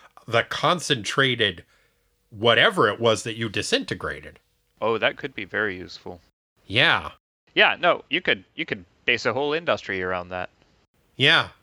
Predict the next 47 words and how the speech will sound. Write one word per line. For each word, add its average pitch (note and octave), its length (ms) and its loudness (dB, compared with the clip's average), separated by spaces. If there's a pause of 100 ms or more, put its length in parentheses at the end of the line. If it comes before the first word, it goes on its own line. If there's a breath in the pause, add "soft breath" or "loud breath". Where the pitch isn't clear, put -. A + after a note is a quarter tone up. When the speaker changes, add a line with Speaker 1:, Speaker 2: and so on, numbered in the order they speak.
(120)
Speaker 1:
but, F3+ 200 4
I E3+ 60 2
mean, F3 180 4
also D#3 340 4
on C#3+ 120 2
the C#3+ 100 4
other E3+ 220 2
hand, C3 280 2 (140)
you're A2 280 -2
more A#2 280 2
likely B2+ 600 0 (340 loud breath)
to A2+ 120 0
have B2 200 4
any B2 180 2
weapon A#2+ 380 2
in A2+ 100 2
your G#2 160 2
home A2 300 -2
used A2 280 -2
against A2+ 440 0
you G2+ 160 -6
than G2+ 200 -2
you G2 140 -4
are G2+ 220 2
to F#2+ 100 -10
use G#2 320 -6
it G2 100 -2
on F#2+ 200 2
anyone. F#2+ 460 -2 (320 loud breath)
So A#2+ 200 2
I G#2+ 80 4
guess C3+ 340 2
that C3+ 280 0
does C3 260 4
mean C3 180 2
there's B2 200 0
a C3+ 40 0
pretty B2+ 280 0
good A#2 220 0
chance A2+ 360 0
that G2+ 160 -4
strawberries A2+ 800 0
would F#2+ 160 -4
shoot A2+ 380 -4
you B2 260 0
with F#2+ 380 -6
it. E2+ 180 -10